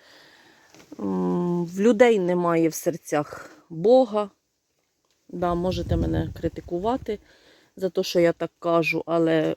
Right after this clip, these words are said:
е, ну, для нас Бог вимірюється у купюрах. Тобто розказувати мені, що моліться, надійтеся на Бога,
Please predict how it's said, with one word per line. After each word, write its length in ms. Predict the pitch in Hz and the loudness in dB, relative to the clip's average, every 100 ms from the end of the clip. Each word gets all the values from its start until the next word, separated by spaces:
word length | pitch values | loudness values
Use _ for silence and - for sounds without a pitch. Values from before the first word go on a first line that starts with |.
| - | -6
е, 220 | 160 165 160 156 156 _ - _ _ _ _ - _ _ _ - | -8 -8 -8 -12 -18 _ -20 _ _ _ _ -20 _ _ _ -6
ну, 320 | 233 185 170 _ _ | -2 -2 -6 _ _
для 240 | 180 190 214 | 0 2 4
нас 380 | 269 320 - 170 | 4 2 -4 0
Бог 340 | 190 226 202 | 4 4 2
вимірюється 800 | 175 185 208 185 175 165 - 170 _ _ _ _ _ _ _ - | -2 2 2 4 2 0 -4 -8 _ _ _ _ _ _ _ -2
у 220 | 202 196 170 _ | 2 2 0 _
купюрах. 760 | - 190 - 143 139 135 - - _ _ _ _ | -4 -4 -2 -2 -2 -6 -10 -20 _ _ _ _
Тобто 400 | - - _ 80 - _ _ _ - - _ _ _ _ - - - _ _ _ _ _ _ _ _ _ - | -14 -14 _ -16 -16 _ _ _ -20 -20 _ _ _ _ -20 -20 -20 _ _ _ _ _ _ _ _ _ -4
розказувати 880 | 180 180 - 190 185 170 170 175 | -2 -2 2 4 4 2 0 0
мені, 300 | 165 165 170 | 0 2 2
що 300 | - - 156 - - | -2 -4 -6 -6 -4
моліться, 640 | 180 190 247 285 - 226 | 2 2 4 2 2 0
надійтеся 680 | 185 185 185 180 185 - 180 | 2 2 0 0 -2 -2 -2
на 140 | 175 175 | 0 2
Бога, 480 | 202 262 226 208 | 4 2 2 -2